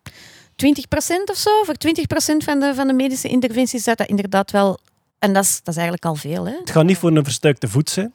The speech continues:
Speaker 1: Nee, maar voor een breuk, bevo-, een, een complexe breuk, ja, dan kun je met spalken gaan en vooral,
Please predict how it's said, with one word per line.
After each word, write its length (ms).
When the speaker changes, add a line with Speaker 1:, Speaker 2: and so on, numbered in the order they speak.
Speaker 1:
Nee, 180
maar 140
voor 120
een 140
breuk, 260
bevo-, 200
een, 160
een 80
complexe 500
breuk, 600
ja, 460
dan 200
kun 260
je 80
met 140
spalken 460
gaan 220
en 280
vooral, 460